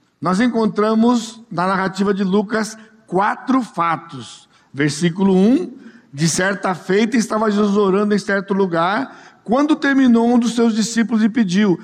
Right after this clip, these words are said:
'Senhor, ensina-nos a orar como também João ensinou aos seus discípulos.'" Então este foi um fato: os discípulos vieram e pediram pra Jesus alguma coisa. Versículo quatorze,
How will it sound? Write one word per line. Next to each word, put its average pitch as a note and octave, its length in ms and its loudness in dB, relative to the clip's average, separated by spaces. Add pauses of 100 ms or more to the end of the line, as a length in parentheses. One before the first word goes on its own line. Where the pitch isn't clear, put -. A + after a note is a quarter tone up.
(100)
'Senhor, A#3+ 600 0 (200)
ensina-nos C4 600 0
a D4+ 120 0
orar A3+ 400 0
como A#3+ 220 0
também A3 440 0
João G#3+ 320 2
ensinou G#3 1000 0
aos F3 240 -4
seus F#3 220 0
discípulos.'" F#3+ 800 -2 (320)
Então E3+ 140 -2
este F#3+ 180 -2
foi A3+ 240 0
um D#4 100 0
fato: G#3 540 -2
os F3 80 0
discípulos F3+ 480 -2
vieram G#3 560 0 (320)
e A3+ 100 2
pediram A3+ 640 0
pra A#3 180 -4
Jesus G#3 720 0 (300)
alguma F3+ 400 0
coisa. F#3+ 560 -2 (220)
Versículo F3 640 -2
quatorze, F#3+ 760 -2